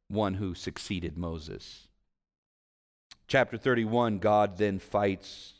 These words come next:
I'm sorry, chapters twenty-eight to thirty, God is in the midst of his people. There's celebration of worship. Chapter twenty-eight and twenty-nine, it's been estimated that every year, a hundred and thirteen bulls, one thousand eighty-six lambs, a ton of flour,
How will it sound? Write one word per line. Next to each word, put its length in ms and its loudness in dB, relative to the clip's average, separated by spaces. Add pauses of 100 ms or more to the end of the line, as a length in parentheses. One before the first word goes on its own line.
(120)
I'm 140 2
sorry, 360 4 (420)
chapters 380 2
twenty-eight 460 2
to 80 -6
thirty, 400 4
God 320 4
is 120 -2
in 80 0
the 80 0
midst 340 0
of 80 2
his 140 -4
people. 500 0 (220)
There's 200 2
celebration 880 4
of 220 -2
worship. 540 4 (260)
Chapter 320 4
twenty-eight 400 4
and 100 -4
twenty-nine, 720 4 (220)
it's 200 4
been 120 0
estimated 680 4
that 160 6 (400)
every 260 4
year, 160 6
a 80 6
hundred 260 4
and 80 -4
thirteen 440 2
bulls, 560 4
one 180 2
thousand 400 4
eighty-six 500 -2
lambs, 480 2
a 120 -2
ton 240 0
of 80 0
flour, 480 4